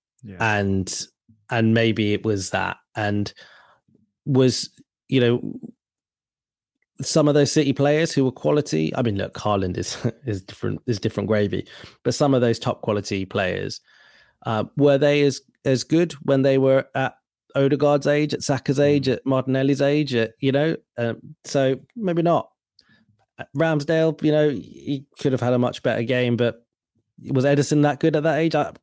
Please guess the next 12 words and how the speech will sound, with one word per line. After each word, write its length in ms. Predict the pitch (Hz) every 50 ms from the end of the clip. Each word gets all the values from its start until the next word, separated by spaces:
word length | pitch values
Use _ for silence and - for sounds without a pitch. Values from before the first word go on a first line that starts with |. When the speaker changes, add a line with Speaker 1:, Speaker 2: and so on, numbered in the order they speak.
| -
Speaker 2:
don't 160 | - 131 120 117
think 180 | 135 143 135
so. 320 | - 135 127 127 135 139 147 -
So, 340 | - - 131 127 123 120 113 - - - - - - - - _ _ _ _ _ -
Speaker 1:
Yeah. 200 | 104 92 92 98 - - _ _ - - - -
Speaker 2:
you 200 | - 131 117 110
know, 260 | 101 90 87 92 - - - -
it's, 120 | 123 -
Speaker 1:
Do 60 | 139
you, 140 | 156 156 147
um, 60 | 139
Speaker 2:
um, 280 | 135 135 127 92 120